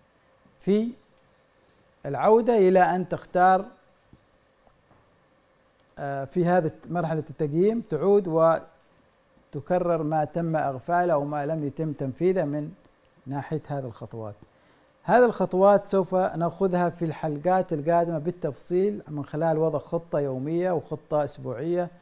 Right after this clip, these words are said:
أو شهرية أو خطة عامة لفترة سنة كاملة. لكل إنسان تصلح لمن يشاهدونا في البيوت، وأيضًا سيقوم إعدادها الفريق المشارك معنا في هذا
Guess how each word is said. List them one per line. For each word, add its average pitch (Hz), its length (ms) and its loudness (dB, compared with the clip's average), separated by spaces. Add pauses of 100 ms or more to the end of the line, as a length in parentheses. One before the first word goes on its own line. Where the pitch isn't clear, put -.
(260)
أو 190 120 2
شهرية 160 480 -2
أو 156 160 0
خطة 156 360 -6
عامة 151 480 -4 (520)
لفترة 151 720 -4
سنة 143 420 -8
كاملة. 113 380 -12 (640)
لكل 226 360 2
إنسان 147 500 0
تصلح 180 440 -2 (420)
لمن 170 260 -2
يشاهدونا 156 720 -2
في 135 140 -10
البيوت، 160 420 -4
وأيضًا 165 580 -2
سيقوم 151 520 -4
إعدادها 143 720 -4
الفريق 160 440 -4 (720)
المشارك 139 600 -4
معنا 131 320 -8
في 120 180 -10
هذا 127 400 -8